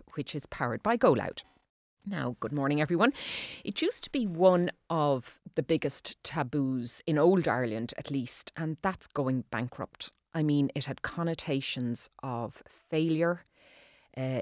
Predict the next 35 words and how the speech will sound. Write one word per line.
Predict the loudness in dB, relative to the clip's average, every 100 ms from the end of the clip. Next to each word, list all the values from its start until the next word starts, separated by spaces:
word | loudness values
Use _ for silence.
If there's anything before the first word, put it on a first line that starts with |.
| -4
it | -6
meant | -6 -4 -4
shame | -2 0 0 2 2 0
for | -2 -4
many | 0 0 -2
families, | -2 0 0 -2 -4
but | -6
thankfully | -4 -2 -2 -2 -2 0 -2
that's | -4 -4 -2
no | 0
longer | 0 2 2 0 -2 -4 -10
true | -14 -4 0 2 0 -2
anymore. | 0 2 2 2 2 0
And, | -2 -4 -2
and | -2 -2 0
while | 2
nobody | 4 2 0
wants | 2 4 4 0
to | -6
get | -4
into | -4 -4 -2
debt, | -2 -2 -6 -12 -16 -16
seeing | -6 0 2 4
really | 2 2 2 -2 -4
wealthy, | 0 4 4 2 -4 -6
important | -6 -2 -2 0 -2
people | -4 -8 -8 -8
crashing | 4 4 4 -4 -6 -4
after | -4 -4 -8 -10
the | -8
boom, | -4 0 0 -2 -6 -16 -20 -20 _
uh, | -4 -4
bankruptcy | -4 -8 -10 -8 -2 0
nearly | 2 2 2 0
became, | -2 -6 -6 -4 -2 -4